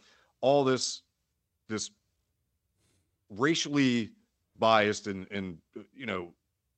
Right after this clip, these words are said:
shit at school, um, and she was getting the, the, the agenda of the educational system, you know what I mean? Of creating all these woke freaking leftists. So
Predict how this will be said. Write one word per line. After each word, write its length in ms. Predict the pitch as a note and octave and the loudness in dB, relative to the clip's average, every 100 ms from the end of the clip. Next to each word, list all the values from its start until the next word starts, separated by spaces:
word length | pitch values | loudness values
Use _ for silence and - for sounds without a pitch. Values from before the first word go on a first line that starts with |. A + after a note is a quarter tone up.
| _ _ | _ _
shit 300 | - - C#3 | -4 -2 -2
at 100 | B2+ | -2
school, 500 | - G#2+ F#2+ F2 E2 - - - _ - | -6 -4 -2 -4 -8 -14 -20 -20 _ -2
um, 400 | G2 F#2 F2 - _ _ _ _ _ _ _ _ _ - | 0 0 -4 -10 _ _ _ _ _ _ _ _ _ 2
and 500 | A#2+ A2+ G#2 F#2 E2+ _ _ _ _ _ _ - _ F#2+ _ _ | 4 4 2 -2 -8 _ _ _ _ _ _ -20 _ -20 _ _
she 200 | - D#3 | -2 0
was 120 | D3+ | 2
getting 440 | B2 C#3 C3+ A#2 G#2 _ | 4 4 4 0 -6 _
the, 220 | C3 A#2 - | -6 -6 -4
the, 280 | B2+ A#2 G#2+ _ _ _ - | -2 -2 -2 _ _ _ -2
the 160 | D#3 | 0
agenda 500 | D3+ A#2+ D3+ C#3 G2+ F#2 | 2 4 4 4 2 0
of 220 | F#2 F#2 | -2 -2
the 140 | G2 | -2
educational 560 | F#2 D#2+ G2+ E2+ D#2+ D2 | -2 -4 -4 -4 -6 -12
system, 420 | - C2+ - C2+ _ _ - | -12 -12 -14 -18 _ _ -6
you 100 | F#2+ | -4
know 60 | |
what 60 | F2+ | -2
I 40 | F#2 | -2
mean? 240 | F#2 F2+ - _ _ - | -2 -4 -10 _ _ -4
Of 300 | F#2 E2 - | -4 -4 -6
creating 500 | A#2 A2 G#2+ G#2 F#2+ | 0 2 2 0 -2
all 140 | F#2 | -2
these 320 | F#2 F2 - _ - | -4 -4 -8 _ -16
woke 400 | E2+ G2 F#2 - | -2 0 0 -4
freaking 560 | F#2+ F2 F2 E2 D#2 - | -8 -6 -6 -8 -10 -6
leftists. 540 | G2 E2+ - C2 - - - - - - | -2 -2 -2 -10 -10 -10 -14 -20 -20 -14
So 420 | - A2+ A2 G#2 | 0 4 6 4